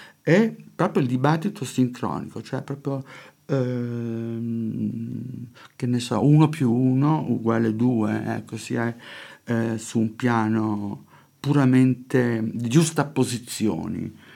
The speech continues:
Eh, c'è un'urgenza di parlare psicanaliticamente.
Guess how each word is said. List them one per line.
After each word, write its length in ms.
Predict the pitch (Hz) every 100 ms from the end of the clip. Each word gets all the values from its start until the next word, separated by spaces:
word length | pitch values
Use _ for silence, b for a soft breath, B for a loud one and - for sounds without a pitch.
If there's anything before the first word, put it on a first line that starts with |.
| B B _
Eh, 320 | 107 107 107 - B B B B B B _
c'è 360 | - 226 175 -
un'urgenza 800 | 160 175 156 135 190 202 202 214
di 160 | 156
parlare 720 | 156 151 139 147 147 151 160 160
psicanaliticamente. 2000 | - - - 151 147 147 135 135 131 131 147 147 131 107 85 85 - 98 98